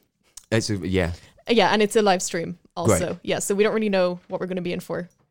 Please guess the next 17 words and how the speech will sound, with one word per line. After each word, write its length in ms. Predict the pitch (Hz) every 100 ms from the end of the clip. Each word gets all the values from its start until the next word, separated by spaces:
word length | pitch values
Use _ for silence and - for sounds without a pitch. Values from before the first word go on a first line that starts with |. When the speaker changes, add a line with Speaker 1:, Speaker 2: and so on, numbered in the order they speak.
| _
Speaker 1:
It 80 | 110
Speaker 2:
but 80 | 123
Speaker 1:
might 160 | 123
just 160 | 104 -
be 100 | 98
a 60 |
talk. 460 | 92 95 87 - -
It 140 | - 87
might 220 | 85 85
also 280 | 85 - 80
be 500 | 78 80 82 80 -
essentially 540 | - - 65 71 73 - _ _ _ _ _
porn. 180 | - - - _ _ _ _
Speaker 2:
Live 240 | - 202 -
porn, 360 | 247 247 214 220
<laughs> 40 |
yes. 400 | 247 - -